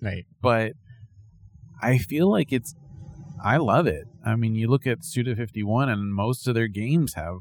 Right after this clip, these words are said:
Speaker 2: a form of cel shading, and they're, they do really well
Speaker 1: Mm-hmm.
Speaker 2: with their sales and everything. But I remember back in the day, people, like, crapped on cel shading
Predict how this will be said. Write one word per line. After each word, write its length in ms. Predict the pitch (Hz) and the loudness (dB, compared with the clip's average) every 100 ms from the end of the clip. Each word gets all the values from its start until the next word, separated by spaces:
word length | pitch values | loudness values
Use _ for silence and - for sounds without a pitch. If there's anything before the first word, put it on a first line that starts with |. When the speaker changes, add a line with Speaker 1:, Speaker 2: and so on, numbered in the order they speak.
| - | -14
Speaker 2:
a 120 | - | -14
form 360 | - 123 110 110 | -12 -4 -2 -2
of 80 | 98 | -4
cel 240 | 107 107 | 0 0
shading, 680 | 117 104 98 104 117 147 156 | 0 -4 -8 -10 -12 -14 -10
and 560 | 110 110 110 104 107 104 107 | -8 -6 -6 -6 -8 -10 -6
they're, 380 | 113 110 110 110 107 _ _ - | -2 0 0 -2 -6 _ _ -6
they 120 | 110 | -2
do 160 | 113 123 | 2 2
really 280 | 120 120 123 | 2 2 0
well 420 | 113 - - - 101 | 2 2 0 -6 -6
Speaker 1:
Mm-hmm. 120 | 139 | -4
Speaker 2:
with 120 | 107 | -4
their 120 | 107 | -4
sales 380 | 107 104 107 117 | -4 -2 -2 -2
and 80 | 110 | -2
everything. 480 | 101 101 - 101 98 | -4 -6 -4 -4 -2
But 100 | 104 | 0
I 100 | 113 | 0
remember 440 | 123 127 151 113 | 2 2 2 0
back 280 | 101 101 101 | 0 -2 -2
in 120 | 110 98 | -6 -8
the 80 | |
day, 500 | 85 101 123 104 92 - _ _ _ _ - | -6 -4 -4 -4 -8 -14 _ _ _ _ -8
people, 480 | 123 131 139 117 107 | -4 -2 -2 -2 -2
like, 240 | 98 - _ _ | -6 -10 _ _
crapped 640 | - - 117 139 - - - _ _ - | -16 -8 -6 -6 -14 -20 -20 _ _ -6
on 300 | 104 92 101 | -4 -4 -6
cel 300 | - 98 95 | -6 -6 -6
shading 560 | - 87 110 - 117 | -10 -10 -12 -14 -16